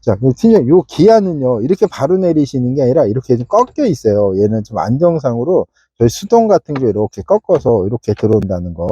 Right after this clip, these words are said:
좀 말씀을 좀 드려보겠습니다. 시동은 아까서부터 이제 시동은 한 번도 안 껐습니다. 하이브리드이기 때문에 시동이 이제 뭐 충전하려고 시동 잠깐 켜지는데요. 아, 팀장님 요거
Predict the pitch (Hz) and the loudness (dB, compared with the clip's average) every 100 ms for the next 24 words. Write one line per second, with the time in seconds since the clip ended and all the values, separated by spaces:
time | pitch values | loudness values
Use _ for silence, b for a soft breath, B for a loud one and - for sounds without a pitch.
0 | 139 123 101 82 - 98 95 90 101 92 | -4 -4 -6 -6 -8 -8 -8 -6 -4 -4
1 | 85 82 - 80 76 82 139 143 _ _ | -4 -10 -12 -14 -12 -6 -4 -6 _ _
2 | _ - 196 262 180 113 147 143 135 131 | _ -4 2 2 2 -2 -4 -4 -4 -6
3 | 113 - 190 226 202 202 202 180 107 123 | -8 -4 -2 0 0 -2 -2 0 0 0
4 | 113 113 104 185 214 208 185 151 139 131 | -2 -2 -2 2 2 2 -2 -2 -6 -4
5 | 123 120 170 175 131 - b b _ 135 | -6 -6 -6 -4 -4 -10 b b _ 2
6 | 120 110 - 220 226 202 175 156 139 151 | 4 2 0 0 2 4 2 2 -2 -6
7 | 143 113 - 117 165 175 117 107 143 - | -8 -8 -10 -8 -6 -4 -4 -4 -6 -6
8 | _ _ 120 113 196 208 143 117 107 | _ _ -2 0 2 4 4 0 -2